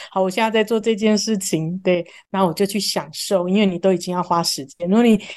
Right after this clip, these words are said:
做这件事又想着另外一件事，事实上是两件事都做不好的。嗯，所以这是，呃，就是 <laughs> 用身体收获到的。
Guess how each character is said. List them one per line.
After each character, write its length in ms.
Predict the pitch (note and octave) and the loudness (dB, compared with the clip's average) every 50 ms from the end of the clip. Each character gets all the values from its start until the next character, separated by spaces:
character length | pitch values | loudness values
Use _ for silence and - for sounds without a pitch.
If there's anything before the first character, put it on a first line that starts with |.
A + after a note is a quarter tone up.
| - _ | -18 _
做 120 | - C4+ C4 | 0 0 2
这 140 | C4+ C4+ | 2 0
件 140 | B3+ C4+ C4 | 0 0 0
事 180 | C4 - C4+ B3+ | 0 -2 -2 0
又 100 | B3+ B3 | 0 0
想 240 | B3 - F3 E3 E3+ | 0 0 -4 -2 0
着 80 | F3+ | 0
另 160 | F3+ G3 G#3 | 2 2 2
外 140 | G#3 G3+ F#3+ | 2 2 2
一 40 | F#3 | 0
件 200 | F3+ - G3 F#3+ | 0 0 0 0
事， 220 | F#3 F#3+ - G#3 G3 | 0 -2 -4 -6 -6
事 220 | F#3 - - F#3+ F#3 | -4 -4 -2 -2 -4
实 80 | E3+ | -4
上 300 | E3 - G3 F3+ E3+ E3+ | -2 -2 -2 0 0 -2
是 200 | F3+ - - F#3+ F#3+ - - - - _ | -2 0 0 0 0 0 -10 -18 -20 _
两 240 | _ F3 F3+ D#3+ D#3 | _ -4 -4 -4 -2
件 180 | - G3 F#3+ F#3 | 0 0 0 0
事 200 | - - G3 F#3 | 0 -2 -4 -2
都 120 | F3 E3 | -4 -6
做 140 | E3 - E3+ D#3 | -4 -4 -6 -4
不 100 | D#3 D#3 | -4 -8
好 260 | D3+ - - G#3 G3 F#3+ | -10 -8 -12 -14 -14 -14
的。 80 | - A3+ G3+ - _ _ _ _ _ _ _ _ _ _ _ _ _ | -14 -16 -16 -16 _ _ _ _ _ _ _ _ _ _ _ _ _
嗯， 180 | G#3 F#3+ E3+ E3 | 0 0 0 -2
所 180 | - - G3+ | 0 2 2
以 60 | G3 G3 | 2 4
这 100 | G#3+ G#3 | 2 0
是， 160 | G3 - G#3 G3 - _ _ | 0 0 -4 -4 -6 _ _
呃， 260 | - D#3+ E3 F3 F#3 - _ _ _ _ _ _ _ _ _ _ _ _ - | -6 -6 -6 -6 -10 -16 _ _ _ _ _ _ _ _ _ _ _ _ -4
就 100 | - G3+ | -2 0
是 160 | G3 - - A3 F#3+ - A3+ F#3+ - - | 0 2 0 -2 2 2 0 -2 -2 -10
<laughs> 240 | - - - - _ | -18 -18 -18 -6 _
用 140 | A#3+ A3+ A3+ | 0 0 2
身 260 | - - G#3 G#3+ A3 | 2 2 4 4 4
体 140 | A3 F#3 E3 | 2 0 -4
收 260 | - - F#3 F3+ F3+ | -2 0 0 0 2
获 180 | F3 E3+ E3 | 2 2 0
到 300 | D#3 - - D#3+ D#3 - G3 - | 2 0 -2 -2 -2 -4 -8 -10
的。 120 | G3+ | -10